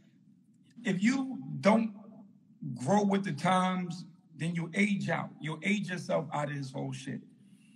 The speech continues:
If you wanna age out and you wanna be a urban A C, then that's fine. You can go and be the, on the, you know, the Maxwell tour.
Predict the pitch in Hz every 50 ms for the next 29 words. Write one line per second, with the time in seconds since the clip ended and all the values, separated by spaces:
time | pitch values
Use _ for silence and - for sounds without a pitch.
0 | - - - _ - _ _ - _ - - - - - - - 170 139 143 208
1 | 202 - - 214 - 339 285 - 143 156 156 147 139 160 156 160 170 170 - -
2 | 156 147 147 170 190 170 180 214 233 240 202 - 180 175 160 143 135 - - -
3 | - 156 160 143 151 151 156 156 151 139 139 - 160 165 165 165 - - 160 165
4 | 160 202 277 285 - - 156 147 147 170 190 202 214 - - - - - - -
5 | - - 175 202 202 233 226 208 190 175 170 160 151 147 147 139 135 - - 127
6 | 131 143 151 143 139 135 131 - 147 147 143 135 131 135 135 - 190 - 131 131
7 | 123 127 135 139 139 131 - 143 139 139 135 - 151 151 151 165 160